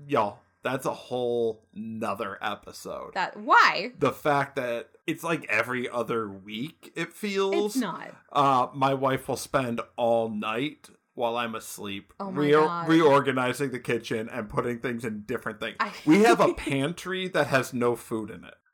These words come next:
Speaker 2: Because the food is somewhere else. Like, it didn't fit in the pantry. That's the
Speaker 1: That's
Speaker 2: thing.
Speaker 1: what goes
Speaker 2: That's
Speaker 1: in a
Speaker 2: what I'm saying.
Speaker 1: pantry.
Speaker 2: No, no, no, no, no. Okay, let's not get off topic. We were talking about the travel posters. First of all, don't out me.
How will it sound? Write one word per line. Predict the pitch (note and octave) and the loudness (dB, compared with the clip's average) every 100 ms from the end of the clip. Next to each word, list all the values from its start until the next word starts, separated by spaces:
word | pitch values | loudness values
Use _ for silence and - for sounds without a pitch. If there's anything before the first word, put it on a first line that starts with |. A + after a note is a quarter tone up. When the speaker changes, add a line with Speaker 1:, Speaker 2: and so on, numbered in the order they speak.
| _ | _
Speaker 2:
Because | B3+ C4 A#3+ - | -8 -4 -8 -6
the | G#3+ | -10
food | - A#3 A3+ | -8 -8 -4
is | G3+ G3 - | -6 -6 -12
somewhere | G#3 F#3+ D#3+ | -10 -10 -8
else. | E3+ - - - - _ | -8 -10 -18 -20 -20 _
Like, | G#3 G#3 | -6 -2
it | G#3+ | -2
didn't | B3+ B3+ A#3 | -2 -2 -4
fit | - E4 | -8 -8
in | - D#3+ | -8 -10
the | C3+ | -12
pantry. | - - - - G#3+ | -16 -16 -16 -16 -4
That's | C4 E4 | -4 -4
the | F4 | -4
Speaker 1:
That's | E3 D#3 - | 2 2 0
Speaker 2:
thing. | E3 | -2
Speaker 1:
what | F3 - | -2 4
goes | D3 D3 | 6 6
Speaker 2:
That's | D#3 | 6
Speaker 1:
in | D3+ | 4
a | |
Speaker 2:
what | D3+ G#3 | 4 2
I'm | C#4+ G#4+ | 4 2
saying. | A#4+ G4 - | 2 2 2
Speaker 1:
pantry. | - F#3+ D#4 | 2 2 2
Speaker 2:
No, | F#4+ | 2
no, | G#4 | 0
no, | G#4 G4 | -2 -4
no, | E4 | -4
no. | A3+ F#3+ - - | -4 -6 -12 -12
Okay, | C4 G#3+ - | -2 -2 2
let's | C#4+ G#4 | 0 2
not | F4+ C4 | 0 -2
get | E3+ | 0
off | F#3 | -2
topic. | - D#3+ F3+ G3+ | 0 -2 0 -2
We | - B3+ | 4 4
were | F#4+ | 6
talking | B4 G3 A3 A#3 | 4 2 0 -2
about | B3 B3 | 2 4
the | C#4 | 2
travel | C4+ E4 E4 B3+ | 4 4 6 4
posters. | B3+ G3+ G#3 G3+ F3+ G#3+ - | 2 0 -2 0 0 0 0
First | B3+ C#4+ - | 0 0 -2
of | G#3+ | 0
all, | G3+ G3+ | 2 2
don't | G#3+ A#3 D#4 | 2 0 0
out | F#3+ G3 F#3 | 2 2 -2
me. | G3 G#3+ | -8 -8